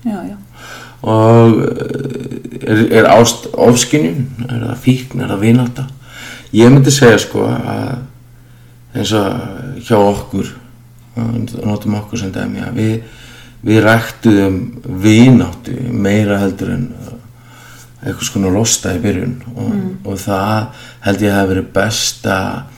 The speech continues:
Speaker 2: besta innlögnin og sambandið okkar.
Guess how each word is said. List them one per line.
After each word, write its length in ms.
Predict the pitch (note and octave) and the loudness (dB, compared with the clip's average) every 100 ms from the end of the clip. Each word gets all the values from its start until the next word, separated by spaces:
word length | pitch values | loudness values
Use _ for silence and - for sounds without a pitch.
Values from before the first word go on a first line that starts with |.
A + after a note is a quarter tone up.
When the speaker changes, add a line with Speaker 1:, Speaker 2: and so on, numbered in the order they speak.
| - - - - - | -20 -20 -20 -20 -12
Speaker 2:
besta 520 | - G2 G2+ - G#2 F2+ | -4 -2 -2 -2 -2 0
innlögnin 600 | G2 A#2+ A2 F2+ G2 F#2+ | 4 6 6 2 -4 -6
og 60 | |
sambandið 520 | - G#2+ C3+ C3 - F2 | -2 -2 0 -2 -4 -8
okkar. 280 | - A#2 | -10 -14